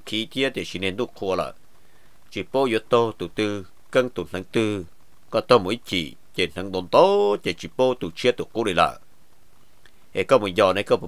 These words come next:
bỏ lá chi lo, sợ đợt sợ khai rờ rờ. Nhà thiết phòng, hai trâu cho nhau cứ thì ô bỏ hò. Lúc nhau bóng đê của hắn nê, nhớ được bùa bệ hộp đê cơ kia bệ. Lúc bóng đó mà chưa hộp chọc lờ, chưa hai câu,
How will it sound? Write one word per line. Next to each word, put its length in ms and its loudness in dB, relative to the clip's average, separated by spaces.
bỏ 140 4
lá 140 4
chi 140 -4
lo, 340 2
sợ 100 -4
đợt 160 -2
sợ 120 -6
khai 200 -6
rờ 80 -8
rờ. 140 0
Nhà 140 0
thiết 180 -4
phòng, 200 -8
hai 160 -4
trâu 180 -6
cho 80 -10
nhau 160 -4
cứ 200 -10
thì 60 -12
ô 420 0
bỏ 220 4
hò. 280 -8
Lúc 120 -2
nhau 200 2
bóng 220 -6
đê 220 4
của 180 -6
hắn 200 -4
nê, 320 2
nhớ 120 -2
được 220 -6
bùa 200 4
bệ 160 0
hộp 220 -12
đê 120 0
cơ 240 4
kia 200 0
bệ. 240 -8
Lúc 220 -6
bóng 220 0
đó 80 0
mà 120 -4
chưa 240 2
hộp 180 -4
chọc 280 2
lờ, 260 4
chưa 120 -4
hai 180 0
câu, 380 2